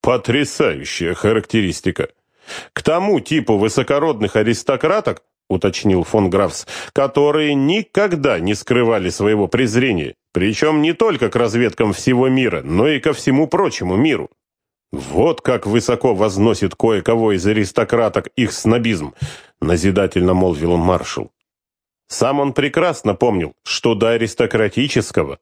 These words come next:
а тем более до высокородного, его дворянский род не дотягивает. Кстати, русские, наверное, тоже догадывались, что баронесса служит не только им, однако же мирились с этим. Ещё бы,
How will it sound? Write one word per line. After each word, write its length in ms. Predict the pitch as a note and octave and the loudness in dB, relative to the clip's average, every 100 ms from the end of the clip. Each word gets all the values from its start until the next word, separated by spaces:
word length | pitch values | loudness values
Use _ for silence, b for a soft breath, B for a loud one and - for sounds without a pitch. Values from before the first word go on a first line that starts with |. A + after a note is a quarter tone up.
| - | -4
а 160 | F#2+ G2+ | -2 0
тем 320 | A#2 G#2+ E2 | 2 2 2
более 560 | F2+ A#2+ D3 B2 E2+ | 2 2 2 0 -2
до 180 | D2+ F#2+ | 0 0
высокородного, 800 | G2 - G#2 F#2+ F#2 C#3 C3 E2+ | 0 0 0 2 2 2 0 -2
его 340 | D2 D2+ G2 F#2+ | -2 0 2 2
дворянский 640 | F#2 G#2 G#2+ G2+ - G2 | 2 2 0 -2 0 2
род 260 | G2 G#2+ A2 | 2 2 2
не 100 | G#2+ | 2
дотягивает. 720 | A2+ C3 F#2 D2 - - - _ _ _ _ _ B B B | 2 0 -2 -6 -14 -16 -20 _ _ _ _ _ B B B
Кстати, 560 | - - E3+ G#3 A2 - - | -12 -2 -2 -2 -6 -8 -2
русские, 640 | G#2+ B2 E3+ - - F3 | 2 2 0 -2 -2 0
наверное, 640 | F3 E3+ E3 F3 E3+ E3+ F3 | 2 2 0 0 0 0 0
тоже 400 | - E3 F#3 F#3+ | 0 0 2 0
догадывались, 680 | G3+ F3 D#3+ C3+ B2 A2 G#2 | 0 0 0 0 0 -2 -4
что 220 | - D3 | -2 0
баронесса 560 | C3+ C#3 C#3 A#2+ - B2+ | 2 2 0 0 0 -2
служит 420 | C#3 C3+ A2 A2 | 0 2 2 2
не 160 | C#3 | 0
только 380 | D3 E3+ G#2 D3+ | 2 0 0 0
им, 280 | D3 G#2+ D#2+ _ - | 0 -2 -6 _ -2
однако 520 | G2+ G#2+ A#2 D#3 F3+ | -2 0 0 0 0
же 140 | D3 | 0
мирились 500 | C#3 A#2 B2 A3+ A3+ | 0 2 0 0 -4
с 120 | - E3+ | -2 -2
этим. 300 | A#2+ - - _ _ _ | -2 -4 -10 _ _ _
Ещё 640 | - D#2+ C#3 D#3 - E3 C#3+ | -4 0 0 0 -2 -2 -2
бы, 160 | D#2 | -2